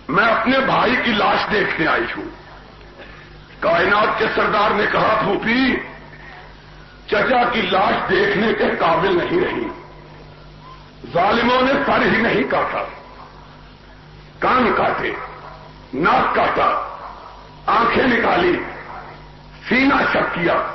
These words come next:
کلیجہ نکالا، اس کو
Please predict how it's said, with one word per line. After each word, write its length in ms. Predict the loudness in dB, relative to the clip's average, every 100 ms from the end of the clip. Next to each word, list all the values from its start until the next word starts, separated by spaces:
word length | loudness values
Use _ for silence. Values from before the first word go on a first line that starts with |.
| -12 -16 -18 -18 -20 -20 -20 -20 -20 -8
کلیجہ 600 | 0 2 2 2 2 2
نکالا، 760 | 2 2 2 2 4 2 2 0 -2 -6 -8 -8 -10 -10 -12 -16 -18 -20 -20 -4
اس 240 | 0 0
کو 80 | 2